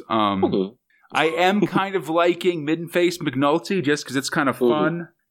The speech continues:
Speaker 1: and
Speaker 2: Mm-hmm.
Speaker 1: just, like,
Speaker 2: Yeah.
Speaker 1: kind of madcap action and stuff.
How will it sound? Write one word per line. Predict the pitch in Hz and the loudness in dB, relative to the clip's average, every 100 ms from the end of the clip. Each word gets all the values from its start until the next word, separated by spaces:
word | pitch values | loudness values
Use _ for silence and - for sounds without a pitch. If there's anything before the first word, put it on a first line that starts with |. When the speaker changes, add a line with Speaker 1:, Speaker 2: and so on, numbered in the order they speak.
| _ | _
Speaker 1:
and | 135 135 127 | 0 2 2
Speaker 2:
Mm-hmm. | 107 | 0
Speaker 1:
just, | 123 - | -2 -2
like, | 143 | 2
Speaker 2:
Yeah. | 180 | 2
Speaker 1:
kind | 139 | 2
of | 123 | 0
madcap | 113 127 127 123 156 135 127 | 2 2 2 0 -2 0 2
action | 127 127 143 - 180 | 2 0 -2 -6 -4
and | 190 196 | -6 -6
stuff. | 202 - 220 233 - | -4 -2 -2 -4 -16